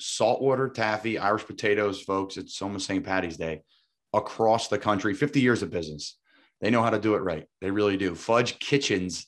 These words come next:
dot com, the original Fudge Kitchen, creamy fudge. It's a great gift, birthday gift, the holidays. Saint Patty's is coming up. You know some people of, you know some of your friends are huge Irish potatoes fans, so send them some. And again,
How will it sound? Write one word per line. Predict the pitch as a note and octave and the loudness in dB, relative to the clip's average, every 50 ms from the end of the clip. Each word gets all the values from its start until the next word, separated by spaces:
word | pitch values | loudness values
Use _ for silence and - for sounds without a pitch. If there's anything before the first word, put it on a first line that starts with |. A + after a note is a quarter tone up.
| _ _ - | _ _ -2
dot | - G2+ G#2+ G2 - | 0 0 0 0 -2
com, | - - G#2+ G#2 G#2 G#2 G2+ G2+ - _ _ - | -2 -2 0 0 0 0 -2 -4 -10 _ _ -6
the | - G#2+ G#2 | -2 0 0
original | G2 F2 F2+ G#2+ A2+ A2+ A#2+ A2 G#2 | 0 2 2 2 2 2 2 0 0
Fudge | G2+ G2+ A2 A2 G#2+ - | 0 2 2 2 2 0
Kitchen, | - - G#2+ G2+ - G#2+ G#2 G2+ G2 F#2+ | -2 -2 -2 -2 0 -2 -2 -2 -4 -6
creamy | - - B2 A#2+ A2 A2 G2+ | -6 -4 -2 -2 0 -2 -2
fudge. | G2 - G#2 G2+ G2+ G2+ G2+ G2 - _ _ _ - | -2 0 0 2 2 2 0 -4 -8 _ _ _ -10
It's | - G2+ - A2 | -8 -2 0 0
a | G2 F#2+ | 0 0
great | F#2 - - F#2 F#2+ G#2 G#2+ A#2 A2+ - - - | -4 -6 -6 -2 0 2 2 2 0 -2 -8 -6
gift, | - A2 G#2+ G#2 G#2+ - - - _ - | -2 0 0 0 0 -2 -8 -12 _ -2
birthday | A2 A2 A2 G#2+ G#2+ G2+ | -2 -2 0 -2 -4 -2
gift, | F#2+ G2+ G#2 G2+ G2 - - | 0 0 0 0 0 -4 -8
the | F#2+ | -8
holidays. | F#2 F2+ G2+ G2+ G2+ G2+ G2+ G2+ G2 F#2+ F#2+ F#2+ F#2 - - _ _ _ _ _ _ _ _ _ _ _ - | -4 0 0 0 2 2 2 2 2 2 2 2 0 -2 -8 _ _ _ _ _ _ _ _ _ _ _ -16
Saint | - - F#2+ F2+ | -10 -8 -8 -6
Patty's | D2+ G2+ A2 A2 G#2+ G2 | -2 0 0 0 0 -2
is | F#2+ F#2+ | -4 -4
coming | - G#2+ G#2 G2+ G2 G2+ | -4 -2 -2 0 2 2
up. | G2+ F#2+ - - _ _ _ - | 0 0 -2 -6 _ _ _ -10
You | F#2+ F#2+ | -6 -4
know | F#2+ G2+ A2 A2+ | 0 2 2 2
some | G#2+ - G#2 F#2+ | 2 0 -4 -6
people | F#2+ G#2+ G2 - G2 F#2 F#2 - - | -6 -6 -4 -2 -2 -2 0 -2 -2
of, | F#2 E2+ - - - - - - _ _ | -6 -8 -10 -20 -20 -20 -20 -20 _ _
you | - G#2+ | 0 2
know | B2+ C#3 | 4 4
some | B2+ - B2+ | 4 4 4
of | A#2 | 4
your | G#2 G2+ | 4 2
friends | - - A#2 A#2 G#2+ G2+ F#2+ | 4 4 2 4 4 2 2
are | F#2 F2+ | 0 0
huge | F2 - - B2 B2+ B2 A2 G#2 F#2+ F2+ E2+ D#2+ - - - _ _ _ _ _ _ - | -2 -4 -4 0 2 4 4 4 4 2 0 -4 -8 -14 -16 _ _ _ _ _ _ 0
Irish | G2 G2+ F2+ - | 0 0 0 -2
potatoes | - - - F#2 F2+ F2 E2 | -4 -2 0 2 2 2 0
fans, | - E2+ E2 E2 D#2+ | -2 -4 -4 -4 -4
so | F#2 | -4
send | F2+ - - A#2+ A2+ G#2+ | -4 0 0 2 2 2
them | G2+ | 0
some. | F#2+ - G#2 G2 F#2+ F#2 E2+ - _ _ _ _ _ _ _ _ _ _ _ _ _ _ _ _ - - _ | 0 0 0 2 0 0 -4 -10 _ _ _ _ _ _ _ _ _ _ _ _ _ _ _ _ -20 -14 _
And | - G#2 G2+ | -4 -2 0
again, | G2 F#2+ G#2 G2+ F2+ D#2 - | 0 2 2 0 0 -2 -6